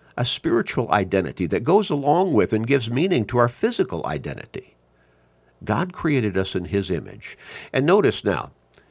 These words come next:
he said that mankind was to have dominion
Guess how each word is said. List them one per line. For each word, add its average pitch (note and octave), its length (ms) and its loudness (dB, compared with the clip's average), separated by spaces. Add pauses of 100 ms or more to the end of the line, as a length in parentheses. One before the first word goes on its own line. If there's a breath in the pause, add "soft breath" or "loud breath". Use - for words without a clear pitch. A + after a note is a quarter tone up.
(140 soft breath)
he D3 140 2
said B2 420 0 (380 soft breath)
that - 200 0 (720)
mankind G#2+ 680 0
was G#2+ 140 0
to G2 100 -4
have B2 220 -2
dominion C#3+ 580 -2